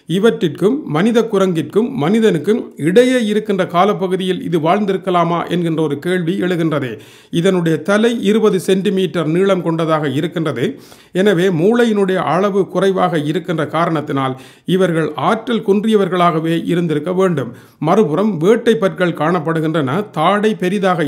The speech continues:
இருக்கின்றது. இதனால் கடுமையான தானியங்களை கொறித்து உண்பதற்கான பலம் மிக்க பற்களும் தாடையும் கொண்ட உருவமாக இது அமைந்திருக்கின்றது. இருந்த பொழுதிலும் ஹோமோ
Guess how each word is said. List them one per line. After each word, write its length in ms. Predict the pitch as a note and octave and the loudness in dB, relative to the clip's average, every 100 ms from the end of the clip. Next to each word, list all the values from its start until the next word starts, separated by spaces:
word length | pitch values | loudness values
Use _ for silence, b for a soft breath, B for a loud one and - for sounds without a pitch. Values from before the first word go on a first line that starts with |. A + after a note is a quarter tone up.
| D#3 | -2
இருக்கின்றது. 460 | D#3 D#3+ D3 A#2 A3+ B B B E3 | -4 -4 -4 -2 -4 B B B 0
இதனால் 420 | G3+ G3 C3+ G3+ - | 2 2 2 -2 0
கடுமையான 520 | D3 G#3+ B3 A#3 A#3 D#3+ | 4 4 4 2 0 2
தானியங்களை 540 | F3 G3+ F#3+ F3+ F3 F3 F3 | 2 2 0 0 0 -2 -2
கொறித்து 320 | F3+ A3 - F#3 F3+ | 0 0 0 0 0
உண்பதற்கான 680 | F3+ F3+ F3 E3 D#3+ D3+ C3 D#3+ | 0 -2 -2 -2 -2 -2 0 0
பலம் 280 | G#3 G#3 F3+ | 0 0 -4
மிக்க 280 | - E3+ D3+ B B _ | -2 -4 -4 B B _
பற்களும் 480 | F3 E3+ G3+ F3+ E3+ E3 | -2 0 0 2 2 0
தாடையும் 460 | D#3+ F3 F3 D#3+ E3 | 2 2 2 0 0
கொண்ட 180 | D#3+ C#3+ D3+ | 0 0 0
உருவமாக 520 | F3+ D#3+ D3+ D3 F#3+ E3+ | 0 0 -2 -2 -2 -2
இது 120 | D#3 C3 | -2 0
அமைந்திருக்கின்றது. 680 | D#3+ E3+ D3 C3+ C3+ B2+ A2 G2+ B B - | 0 0 0 -2 -4 -4 -8 -12 B B -2
இருந்த 240 | G#3 A#3+ G3+ D3 | 0 2 0 0
பொழுதிலும் 420 | F3+ C3+ A2 A#3 - B _ F#3 | -2 -2 -2 -4 -6 B _ 2
ஹோமோ 320 | A3 A#3+ | 4 4